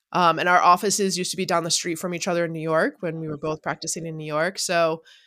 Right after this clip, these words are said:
yeah, I think a lot of women, just to kind of also set the perspective,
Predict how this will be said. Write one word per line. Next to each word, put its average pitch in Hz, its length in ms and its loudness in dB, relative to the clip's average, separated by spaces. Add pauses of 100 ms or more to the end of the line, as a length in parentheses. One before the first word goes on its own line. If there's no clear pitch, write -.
(240)
yeah, 311 260 4
I 175 80 2
think 262 160 -2
a 285 60 4
lot 220 200 6
of 214 60 4
women, 190 260 2
just 185 180 -4
to 190 100 -2
kind 185 160 -6
of 160 80 -4
also 160 220 -2
set 170 160 -4
the - 60 -10
perspective, 165 720 0